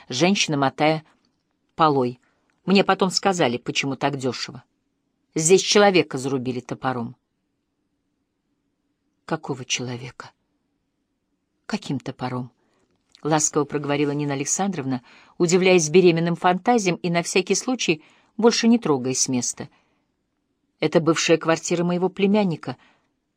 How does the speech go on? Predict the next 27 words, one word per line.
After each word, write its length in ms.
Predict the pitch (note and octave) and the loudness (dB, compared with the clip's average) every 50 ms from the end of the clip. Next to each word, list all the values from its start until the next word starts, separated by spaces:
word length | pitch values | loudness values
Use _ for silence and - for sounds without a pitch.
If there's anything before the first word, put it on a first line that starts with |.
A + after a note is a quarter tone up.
| _ _ | _ _
Он 80 | - D#3 | -8 -6
совершенно 480 | - - D#3 D#3+ - - G3 F#3 F#3 F3+ | -6 -4 -2 -2 -2 0 0 0 0 -2
точно 380 | - F#3+ F#3+ - - - G#3 | -2 -2 -2 -2 -2 -2 -2
жив. 280 | F#3+ G3+ A3+ A3+ A#3 - - | 0 0 0 0 -2 -2 -4
Я 240 | - D#3 D#3 D3 - _ _ _ _ _ _ _ _ - | -4 -2 -2 -4 -6 _ _ _ _ _ _ _ _ -4
на 120 | D#3 E3+ | -2 -2
днях 240 | D#3+ C#3+ F3+ F3+ F3 | 0 2 0 0 0
получила 400 | - F#3+ F#3+ F#3 - - G3+ G3 | 0 0 0 0 0 0 0 0
от 120 | F#3+ F#3+ - | 0 0 -2
него 160 | G3+ G#3 G#3 | -2 -2 -2
почтовый 480 | - - G#3+ - - - A#3 G#3+ A3+ | -2 -2 -4 -2 -2 -2 -2 -2 -2
перевод». 560 | A3 - - A3+ A#3+ A3+ F3+ D3 B2+ - - _ _ _ _ _ _ _ _ _ _ _ _ _ _ _ _ _ _ _ _ _ _ _ _ _ _ _ _ _ _ _ _ _ _ _ _ _ _ _ _ _ | -2 -2 -2 0 0 0 0 -2 -4 -4 -10 _ _ _ _ _ _ _ _ _ _ _ _ _ _ _ _ _ _ _ _ _ _ _ _ _ _ _ _ _ _ _ _ _ _ _ _ _ _ _ _ _
В 140 | - D#3 D#3 | -2 0 2
это 180 | E3 D#3+ - | 2 2 2
время 300 | D#3 D3+ D#3 D#3 D3+ - - - | 2 2 2 2 2 0 0 0
охнул 420 | D#3+ D3 - - - D3+ D3 D3 _ _ _ _ _ - | 0 0 0 -2 -6 -8 -8 -8 _ _ _ _ _ -4
причаливший 680 | - D#3+ D#3 - - D3+ C#3+ C#3+ C3 - - - D3+ | 0 0 0 2 2 0 0 0 -2 -4 -4 -2 -2
лифт, 260 | E3+ A3 A3+ - - - _ - _ _ _ | -2 -2 -4 -6 -10 -20 _ -20 _ _ _
и 80 | - E3+ | -4 -2
соседка, 540 | - - F3+ F3+ - - D4 G3+ - - D#3+ | 0 2 0 2 0 -2 -4 -4 -2 -4 -2
держа 300 | D#3 D#3+ D#3 D3+ D#3+ D3+ | 2 0 2 2 2 0
на 140 | D3+ D#3+ E3 | 2 0 -2
отлёте 480 | E3+ E3 - D#3 C#3+ - - C#3+ C3 - _ _ _ - | -2 -2 -2 -2 -2 -2 -4 -8 -8 -10 _ _ _ -2
выколоченное 920 | E3 F3 A3 A3 - - E3 D3+ D3+ D3+ - - D#3+ D#3+ D#3+ D#3+ E3 E3 | 2 4 4 2 2 2 2 2 2 2 0 -2 -2 -2 0 0 0 2
ведёрко 520 | E3 F#3+ G3 D#3+ D#3 C#3 B2 - - - C3+ | 2 2 0 0 0 0 -2 -2 -4 -6 -6
с 120 | - - | -4 -2
налипшей 560 | E3+ E3+ E3+ D#3+ D#3 D3+ - - D#3+ D3+ D3+ | 0 0 0 0 0 -2 -2 0 0 0 0